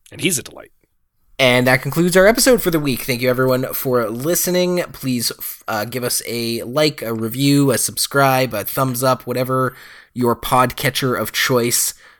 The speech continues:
Speaker 2: uh, button they offer up. Uh, click 'em or fill in the little text box with, text box with positive,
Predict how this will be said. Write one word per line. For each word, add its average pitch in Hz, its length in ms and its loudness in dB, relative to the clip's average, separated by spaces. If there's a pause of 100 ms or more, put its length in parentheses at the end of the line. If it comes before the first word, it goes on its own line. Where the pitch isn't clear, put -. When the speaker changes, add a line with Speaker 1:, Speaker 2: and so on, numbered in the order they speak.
(140)
Speaker 2:
uh, 104 720 -4
button 127 540 -2
they 139 120 2
offer 139 300 2
up. 139 260 -2
Uh, 135 80 -6
click - 260 2
'em 107 200 0
or 120 240 -2
fill 143 240 0
in 143 80 2
the 139 80 0
little 139 180 2
text - 320 -2
box 110 320 0
with, - 280 -8 (200)
text - 240 -2
box 110 260 0
with 123 120 -8
positive, 139 560 2